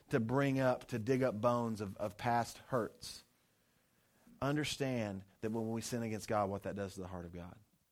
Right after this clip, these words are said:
And then it gives us, here's the next thing, it gives us a different perspective about the love of God. We see his love differently. We feel it more deeply.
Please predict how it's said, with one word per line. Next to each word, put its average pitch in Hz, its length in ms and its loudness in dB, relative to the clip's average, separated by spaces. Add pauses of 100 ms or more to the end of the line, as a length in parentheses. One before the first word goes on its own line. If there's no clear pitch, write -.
(380)
And 113 140 -2
then 139 120 2
it 143 100 -2
gives 123 240 0
us, 120 140 -4
here's 123 180 -4
the 120 60 -4
next 127 220 -4
thing, 101 120 -6
it 101 60 -6
gives 120 160 -4
us 117 120 -10
a 113 40 -6
different 107 280 -8
perspective - 440 -8
about 104 180 -6
the 107 80 -6
love 127 240 -6
of 95 100 -10
God. - 360 -14 (1500)
We 120 100 -2
see 156 180 0
his 143 180 0
love 175 280 -4
differently. - 480 -16 (200)
We 160 180 4
feel 196 460 0
it 147 120 -6
more 135 180 -2
deeply. 135 460 -2